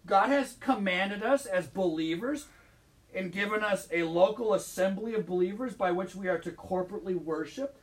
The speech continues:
and to be held accountable one with another. To say, "I don't need church," again, is to stagger at the promises of God and to stagger in your faith by demonstration of a lack of obedience to God's word.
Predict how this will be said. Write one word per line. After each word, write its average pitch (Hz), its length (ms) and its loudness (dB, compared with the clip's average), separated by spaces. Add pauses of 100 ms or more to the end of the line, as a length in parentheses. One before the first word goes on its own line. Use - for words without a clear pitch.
(240)
and 190 120 -4
to 185 60 -2
be 175 160 -2
held 160 240 0
accountable 185 580 -4
one 147 200 -6
with 165 160 -10
another. 220 420 -12 (220)
To 185 80 -8
say, 226 340 -8
"I 175 140 -4
don't 185 380 -4
need 190 260 -8
church," 240 420 -6 (220)
again, 196 540 -4
is 170 160 -10
to 160 120 -8
stagger 185 840 -6
at 151 160 -4
the 143 60 -10
promises 202 840 -6
of 135 180 -10
God 196 280 -4 (200)
and 175 100 -14
to 180 80 -6
stagger 202 760 -4
in 156 180 -8
your 151 160 -4
faith 185 520 -6 (460)
by 165 160 -2
demonstration 202 840 -6
of 156 80 -8
a 160 40 -4
lack 156 340 -6
of 185 120 -6
obedience 170 500 -6
to - 100 -12
God's - 420 -10
word. 254 440 -14